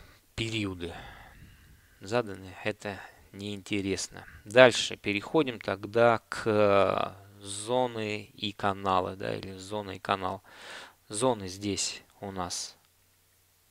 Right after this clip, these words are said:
заданы, соответственно, с-, вы любой канал можете поместить в любую зону, то есть если вам нужна зона дополнительная, нажимаем «плюс»,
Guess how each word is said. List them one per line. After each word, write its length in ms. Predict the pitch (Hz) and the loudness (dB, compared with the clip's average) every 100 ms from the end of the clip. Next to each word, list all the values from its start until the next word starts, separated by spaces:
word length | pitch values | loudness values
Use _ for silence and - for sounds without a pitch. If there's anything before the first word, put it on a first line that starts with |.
| _ _ _ _ _ _ _ _ _ _ | _ _ _ _ _ _ _ _ _ _
заданы, 460 | 113 123 151 123 110 | 2 4 6 2 -4
соответственно, 840 | - 113 107 127 - 101 98 98 - | 2 2 4 0 0 -4 -4 -6 -10
с-, 340 | - - - | -14 -12 -10
вы 600 | 120 117 113 107 101 120 | -8 -6 -4 -4 2 4
любой 360 | 113 110 117 113 | 4 2 2 2
канал 360 | - 113 104 98 | 2 4 4 4
можете 400 | 107 95 90 92 | -4 -8 -8 2
поместить 840 | 110 107 107 107 113 - 117 - | 6 6 6 2 -4 -2 -2 -2
в 40 | 101 | -6
любую 360 | 107 110 101 | -4 -2 -2
зону, 320 | 107 156 113 | -2 -4 -4
то 100 | - | -2
есть 220 | 98 - 107 | -2 0 -2
если 300 | 104 113 110 | 0 0 2
вам 240 | 107 101 | 2 0
нужна 340 | 104 104 104 98 | -6 -8 -6 -6
зона 300 | 110 101 95 | -6 -6 -8
дополнительная, 680 | 98 107 110 98 101 95 | 0 2 2 -4 -8 -10
нажимаем 560 | 98 101 104 107 98 95 | -10 -10 -6 -2 -2 -2
«плюс», 400 | 147 175 - | -2 -2 -4